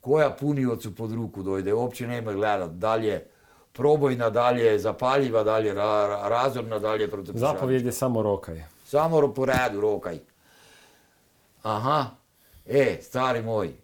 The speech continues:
Speaker 1: i on počel, a ja budala, ovaj, ja to ne dovršim, I stojim ti nekakvih pet metara od kompenzatora na cevi. Ovaj ti drukne prvu granatu u prvu kuću.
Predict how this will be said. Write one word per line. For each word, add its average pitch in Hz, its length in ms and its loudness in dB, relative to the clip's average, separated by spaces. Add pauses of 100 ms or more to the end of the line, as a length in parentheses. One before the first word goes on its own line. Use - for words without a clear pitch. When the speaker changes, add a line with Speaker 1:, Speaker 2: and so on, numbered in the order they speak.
(120)
Speaker 1:
i 127 180 2
on 151 200 2
počel, 131 500 2
a 110 120 2
ja 151 260 2
budala, 143 600 2 (460)
ovaj, 143 520 4
ja 147 200 4
to 175 240 2
ne 147 140 2
dovršim, 147 680 0 (1160)
I 143 120 0
stojim 160 480 2
ti 127 280 -4
nekakvih 123 640 -4
pet 127 240 0
metara 123 440 0
od 110 340 -2
kompenzatora 110 840 -2
na 95 120 -4
cevi. 95 480 -4
Ovaj 127 360 2
ti 117 140 -8
drukne 113 460 -6
prvu 107 300 -4
granatu 104 560 -4
u 101 100 -10
prvu 98 300 -4
kuću. 85 320 -12